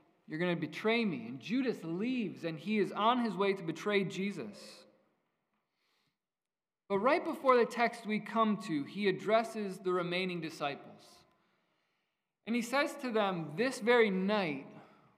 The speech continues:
one of you will deny me." And Peter, being Peter, in a sense, points the finger at the rest of the ten who are there and says,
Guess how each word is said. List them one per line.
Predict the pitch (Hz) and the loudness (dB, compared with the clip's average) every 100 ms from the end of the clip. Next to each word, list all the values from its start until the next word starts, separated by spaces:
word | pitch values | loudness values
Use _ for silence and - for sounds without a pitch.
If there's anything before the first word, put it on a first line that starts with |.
| _ | _
one | 151 202 277 | -8 -2 0
of | 277 202 | 0 0
you | 220 214 196 190 - | 0 0 -4 -8 -6
will | 175 196 | 2 2
deny | 175 170 156 147 147 | 2 -4 -2 -2 -4
me." | 127 110 107 - _ _ _ _ _ _ _ _ _ _ _ _ _ _ _ | -6 -10 -16 -20 _ _ _ _ _ _ _ _ _ _ _ _ _ _ _
And | 143 | -16
Peter, | - 285 269 180 151 240 - - - - _ _ _ _ _ _ _ | -8 0 2 2 0 -2 -10 -20 -20 -20 _ _ _ _ _ _ _
being | 190 226 233 | 0 0 0
Peter, | - 269 269 147 135 190 - - - _ _ _ _ _ _ _ | -2 -2 0 -2 -4 -10 -14 -20 -20 _ _ _ _ _ _ _
in | 240 | -4
a | 254 | -2
sense, | - 294 - | 0 0 0
points | - 254 294 294 | -4 0 0 0
the | 269 | -8
finger | 220 269 277 240 185 185 | -8 -4 -2 0 0 0
at | - 208 | -2 -2
the | 190 | 0
rest | 170 196 247 240 - | 0 2 0 0 -4
of | 208 | -4
the | 202 | -4
ten | 202 220 220 | -4 -4 -2
who | 196 | 0
are | 208 | 0
there | 185 185 | 0 -2
and | 175 | -2
says, | 175 139 | -2 -2